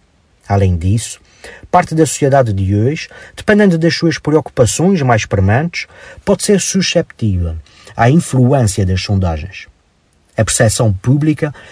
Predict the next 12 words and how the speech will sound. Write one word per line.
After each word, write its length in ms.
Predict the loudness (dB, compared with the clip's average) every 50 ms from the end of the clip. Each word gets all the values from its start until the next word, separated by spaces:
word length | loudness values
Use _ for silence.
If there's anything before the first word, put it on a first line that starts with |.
| -6 -2
muitas 300 | 0 2 2 2 2 4
vezes 220 | 2 2 2 2
é 80 | 2 2
moldada 480 | 2 2 2 2 2 2 2 2 0
pelos 340 | -2 -4 -4 -2 -2 -2 0
números, 500 | 0 0 0 0 0 -2 -6 -10 -16 -20 _ -20 -20 -16 -6 0
mesmo 320 | 2 2 4 4 2 2
quando 400 | 2 2 2 2 2 2 2 2
estes 300 | 2 2 0 -2 -4 -10
podem 340 | -6 -2 0 0 2 0 -2
ser 380 | -2 0 0 0 0 0 -2 -2
momentâneos 840 | 0 2 2 2 2 2 0 0 0 0 0 0 0 -2 -2 -4 -6